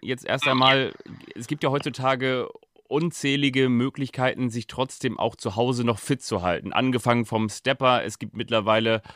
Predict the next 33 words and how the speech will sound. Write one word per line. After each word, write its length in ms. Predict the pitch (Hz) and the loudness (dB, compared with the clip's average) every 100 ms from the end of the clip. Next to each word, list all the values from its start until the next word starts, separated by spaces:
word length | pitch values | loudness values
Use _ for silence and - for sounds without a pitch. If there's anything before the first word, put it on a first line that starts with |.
| - - - - | -20 -20 -20 0
hochgebildete 1500 | 147 156 - 123 113 117 104 131 131 127 123 120 117 113 95 - | 2 4 2 -2 -2 -2 -2 0 0 -2 0 2 2 0 -4 -4
oder 200 | 110 107 | 0 0
hoch 320 | 131 131 107 | -2 -4 -2
weiterentwickelte, 1080 | 113 123 117 113 107 127 120 107 113 113 107 - | 0 0 0 -2 -2 -2 -2 0 0 0 -2 -6
ähm, 300 | 104 98 78 50 - - - | -8 -6 -8 -16 -20 -20 -16
Rollen, 720 | - 107 107 131 147 151 151 | -8 -4 2 6 6 4 2
sag 180 | 127 127 | 0 -2
ich 100 | 131 | -2
jetzt 240 | 127 107 | -6 -4
mal, 180 | 120 123 | -2 -2
für 280 | - 120 110 | 0 -2 -2
zum 120 | 113 | -2
Beispiel 320 | 110 110 - | -4 -2 -6
Fahrräder 680 | 110 - 135 143 131 135 123 | -6 -2 0 0 0 2 2
und 120 | 104 123 | 0 -4
so 120 | 120 | 0
weiter 260 | 120 131 | 0 0
und 100 | 110 | -6
so 120 | 113 110 | -6 -2
fort. 240 | 120 127 - - - - - _ | 0 0 -2 -18 -20 -20 -20 _
Kann 160 | - 127 | -4 0
man 240 | 185 180 - | 0 0 -8
da 200 | - 131 | 0 2
nicht 300 | 135 160 - | 2 0 0
ausreichend 540 | 101 147 - 131 131 131 | 0 0 0 -2 -2 -6
kompensieren, 720 | 135 127 117 104 117 147 147 | -4 -2 -2 -2 -2 -2 -2
das, 180 | 123 - | -4 -2
was 160 | 117 | -2
man 140 | 120 117 | 0 0
normalerweise 520 | 110 123 113 117 113 | 2 2 4 2 2
sonst 320 | 117 117 - | 0 -2 -4
auf 140 | 110 | -6
dem 200 | - 107 | -2 -2